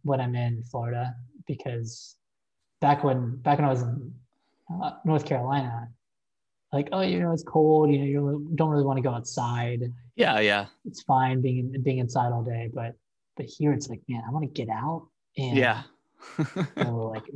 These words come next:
Speaker 1: bike ride or something or play disc golf," but
Speaker 2: Exactly.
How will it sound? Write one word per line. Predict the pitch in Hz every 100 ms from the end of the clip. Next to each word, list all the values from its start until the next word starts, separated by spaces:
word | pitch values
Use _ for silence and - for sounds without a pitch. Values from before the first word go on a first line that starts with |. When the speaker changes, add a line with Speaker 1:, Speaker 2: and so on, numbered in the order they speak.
| 131
Speaker 1:
bike | 127 123
ride | 151 151 151 156 147
or | 135
something | 135 147 160 156 147
or | 120
play | 135
disc | 123 185 -
golf," | 156 160 160 -
but | 139 127 _ _ _ _
Speaker 2:
Exactly. | - 127 110 113 107